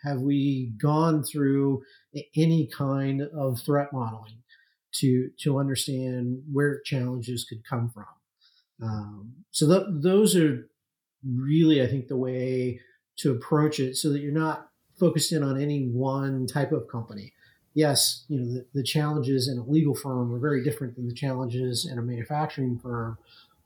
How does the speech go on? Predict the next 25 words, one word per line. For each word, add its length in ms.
But 400
if 240
you 80
start 420
from 100
the 60
principle 680
of 160
what, 280
what 160
is 160
the 80
problem 460
that 100
we're 80
trying 220
to 60
solve 480
and 380
what, 320
what 200
is 200
the 140
actual 760
risk 460